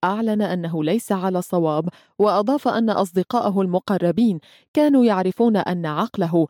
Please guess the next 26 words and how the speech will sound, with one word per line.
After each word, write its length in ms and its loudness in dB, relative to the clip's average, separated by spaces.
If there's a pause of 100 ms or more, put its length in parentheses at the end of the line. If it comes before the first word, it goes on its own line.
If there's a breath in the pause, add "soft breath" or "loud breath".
(260 soft breath)
من 200 0
نوع 300 2
العقلية 640 0
المتوسطة 960 -2
المستوى. 560 -2 (680 soft breath)
فماذا 360 4
إذن 360 2
كان 640 2
سر 380 0
نجاحه؟ 640 -6 (360)
لقد 340 2
قال 160 4
إنه 380 2
مدين 420 2
بالفضل 500 0
في 140 0
ذلك 360 0
إلى 260 0
ما 120 -4
سماه 500 -2 (400 soft breath)
الحياة 600 -2
في 200 0
غرف 340 2
مملوءة 680 0
بضوء 500 0
النهار. 440 0